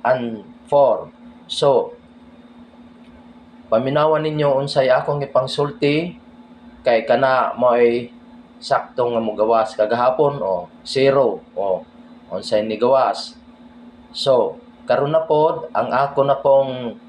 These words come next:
best na ako ani sa best of best na ako sa three D steel is cuatro. So, di na na ako itas-on. Ah, maayong gabi, ah, maayong buntag kaninyo tanan.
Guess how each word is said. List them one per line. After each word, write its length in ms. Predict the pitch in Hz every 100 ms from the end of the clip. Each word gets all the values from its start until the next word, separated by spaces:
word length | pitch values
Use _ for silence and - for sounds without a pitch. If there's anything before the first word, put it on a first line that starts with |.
| - -
best 380 | 110 156 156 143
na 160 | 139
ako 160 | 139 123
ani 320 | 139 135 123
sa 240 | 120 123 113
best 320 | 147 147 -
of 160 | -
best 420 | - 131 127 - -
na 200 | 123 131
ako 200 | 113 104
sa 220 | 113 110
three 240 | 143 139
D 120 | 135 127
steel 400 | 120 - 120 110
is 220 | 104 -
cuatro. 720 | - 127 156 - 131 104 - - - - -
So, 480 | - 151 135 - - - -
di 140 | 120
na 100 | 127
na 160 | 143 160
ako 140 | 165
itas-on. 760 | 160 170 160 160 165 170 175 165 - - - -
Ah, 240 | 120 117
maayong 380 | 117 117 139 139
gabi, 400 | 131 139 131 - - -
ah, 160 | 117
maayong 260 | 123 135 151
buntag 380 | 151 151 139 139
kaninyo 380 | 131 131 131 123
tanan. 600 | 131 123 147 156 160 151